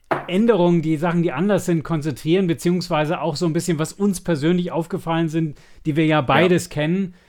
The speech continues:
Speaker 1: äh, und, äh, was, ähm, das Ganze vom Buch auch trennt und weswegen Hörspiel und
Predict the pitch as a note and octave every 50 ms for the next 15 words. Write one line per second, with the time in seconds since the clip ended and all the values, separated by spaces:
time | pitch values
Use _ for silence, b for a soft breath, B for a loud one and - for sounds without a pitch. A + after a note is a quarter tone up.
0 | B B B B _ D3 D3 D3 D3+ D#3+ F#3 - E3 D#3+ E3 D#3+ D#3+ D#3+ - -
1 | F#3+ D#3+ D#3+ D#3+ D#3 E3 E3+ - F3 F3 D#3+ C#3 - E3 F3+ F3 F3 - - -
2 | - F#3+ F#3+ F#3 F3 E3 E3 D#3 - A3+ - - F#3 F3+ G3 F#3+ F#3 - - E3+
3 | D3+ B2+ E3+ G#3 G3+ G#3+ F#3+ D3+ B2 - - - D#3+ F3 G#3+ A3 F3+ D#3 C3 A#2+
4 | C3+ C#3+ - - E3+ E3 E3+ F3+ F3 E3 C#3 D3 E3 F3 - - - - F3 G3+
5 | G#3+ G#3+ - F3 E3 D#3+ D#3+ D3 -